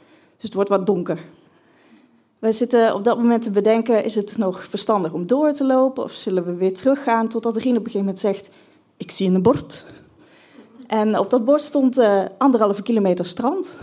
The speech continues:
Nou, perfect, dat is een per-, goede afstand. Dan komen we weer bij het strand. En vanaf het strand kunnen wij waarschijnlijk onze vrienden weer oppikken en dan kunnen we weer verder met onze reis. Eh, die, eh, weg naar het strand was niet zo'n ideale weg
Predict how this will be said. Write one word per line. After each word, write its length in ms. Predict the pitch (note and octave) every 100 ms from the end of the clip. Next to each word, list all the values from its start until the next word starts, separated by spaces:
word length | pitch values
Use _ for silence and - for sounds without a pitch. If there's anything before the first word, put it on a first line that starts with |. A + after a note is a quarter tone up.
| - _
Nou, 200 | - A3+ D#3+
perfect, 440 | G3 F#3 A#3+ G4 -
dat 100 | A3+
is 60 |
een 240 | G3+ F#3+ F#3
per-, 140 | F#3 F#3
goede 240 | - B3 A3
afstand. 480 | B3+ - C#4 C4+ C4
Dan 220 | F3+ F3+ - - -
komen 220 | - F#3+
we 60 | G3
weer 80 | A3
bij 120 | B3
het 100 | C4
strand. 520 | - D4+ D#4 D4+ - - - - _ _ _ -
En 180 | - B3+
vanaf 200 | C4+ C4
het 80 | B3
strand 340 | - C#4+ B3+
kunnen 200 | C4 A#3
wij 120 | G#3+
waarschijnlijk 380 | G3+ G#3 A#3 G#3
onze 160 | G3+ A3
vrienden 260 | C#4 C#4+
weer 100 | B3+
oppikken 340 | A#3+ A#3+ G#3+ A3+
en 60 |
dan 100 | G#3
kunnen 220 | G3+ F3+
we 100 | F3
weer 200 | F3 F#3
verder 280 | F#3 G#3 G#3+
met 160 | A3 A3+
onze 200 | C4 G#3
reis. 500 | G3 - F#3 - - - -
Eh, 380 | - G#3+ G#3 G#3+ - - - - - - - - _ _ _ _
die, 260 | - A3+ A3+
eh, 320 | G3+ G3 F#3 F#3 - -
weg 320 | F#3 C#4 C#4
naar 120 | A3
het 120 | G#3 G#3
strand 500 | C4+ A#3 B3 D4+ - - - _ _ _ _ -
was 160 | A3
niet 180 | A3+ C4+
zo'n 200 | C4 A3+
ideale 420 | A#3 A3 G3+ G3+
weg 180 | F#3+ A3